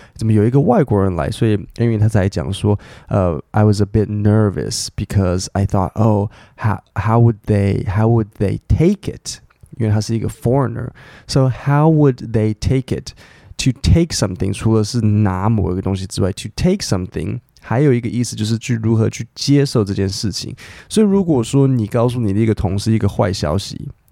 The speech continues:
OK，比如说你告诉Jack一个坏消息，然后你，你告诉我这件事情，你就说：“哎，Kevin，我今天跟Jack讲了一个坏消息。”比如说Jack的，呃，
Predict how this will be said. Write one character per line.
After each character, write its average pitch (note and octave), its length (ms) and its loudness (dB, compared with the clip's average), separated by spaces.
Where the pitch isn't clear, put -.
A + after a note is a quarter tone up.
OK， G#2+ 100 -2
比 A2+ 100 0
如 A#2 60 2
说 C3+ 100 4
你 A#2 140 2
告 A2+ 200 0
诉 A2 320 -2
Jack G2+ 260 0
一 G#2+ 80 -10
个 G#2 100 0
坏 G2 180 0
消 - 240 -6
息， - 280 -10
然 G#2 140 0
后 A2 380 0
你， G#2+ 300 0
你 A#2 260 0
告 E3+ 200 4
诉 C3 180 -2
我 - 100 -4
这 G2 100 -4
件 F#2+ 160 -2
事 - 180 -4
情， F#2 220 -6
你 F#2+ 40 -4
就 G#2+ 120 0
说 A2 240 0
：“哎， A2+ 120 2
Kevin， G2 500 -2
我 G#2 100 2
今 A#2 140 0
天 A#2+ 120 2
跟 A#2 180 0
Jack G#2 300 0
讲 F2+ 220 -4
了 E2+ 80 -2
一 G2+ 60 0
个 F#2+ 100 -2
坏 F2+ 180 0
消 D#2 240 -4
息。” - 380 -10
比 - 80 -8
如 - 60 -4
说 G2+ 100 0
Jack F#2+ 240 -2
的， - 320 -4
呃， A#2 280 -6